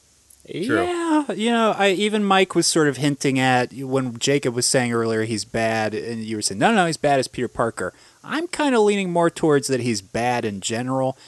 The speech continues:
Speaker 2: You asked Joe what you thought about him as his look in the suit. I fucking love that he is a whip-thin dude, or whoever the stunt guy is. I mean, he looks like he is the Slender Man incarnate, and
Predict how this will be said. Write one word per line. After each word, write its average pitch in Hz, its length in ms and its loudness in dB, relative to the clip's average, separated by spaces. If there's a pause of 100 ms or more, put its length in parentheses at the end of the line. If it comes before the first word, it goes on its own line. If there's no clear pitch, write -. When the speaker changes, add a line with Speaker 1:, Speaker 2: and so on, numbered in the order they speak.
(140)
Speaker 2:
You 165 100 2
asked 170 220 2
Joe 156 220 2
what 147 120 2
you 123 80 -2
thought 135 240 0
about 123 240 0
him 117 300 -4
as 117 220 -6
his 98 140 -10
look 110 320 -2
in 120 120 -4
the 101 80 -6
suit. 107 420 -2 (400)
I 135 100 -6
fucking 165 320 0
love 117 500 2
that 113 160 -4
he 127 140 -2
is 113 140 0
a 104 140 -2
whip-thin 120 1000 -2
dude, 107 440 0
or 95 100 -6
whoever 123 260 0
the 98 100 -2
stunt 123 360 -4
guy 98 160 -4
is. 90 220 -6
I 104 60 -10
mean, 104 180 -8
he 151 160 -4
looks 160 300 2
like 110 220 -4
he 151 220 -2
is 104 220 -2
the 104 120 -8
Slender 123 640 0
Man 107 320 -4
incarnate, 113 640 -4
and 90 240 -12